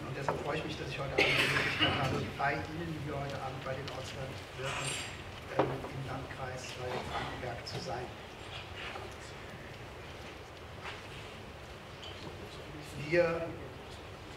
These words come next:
noch ein bisschen mehr? Ja.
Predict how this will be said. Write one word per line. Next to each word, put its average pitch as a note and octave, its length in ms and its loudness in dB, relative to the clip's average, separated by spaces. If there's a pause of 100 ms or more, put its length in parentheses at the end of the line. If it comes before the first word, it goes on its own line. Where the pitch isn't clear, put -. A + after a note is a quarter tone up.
(540)
noch D#3+ 80 4
ein F#3 80 2
bisschen F3+ 320 -2
mehr? E3 160 -2 (1040)
Ja. C#3+ 160 2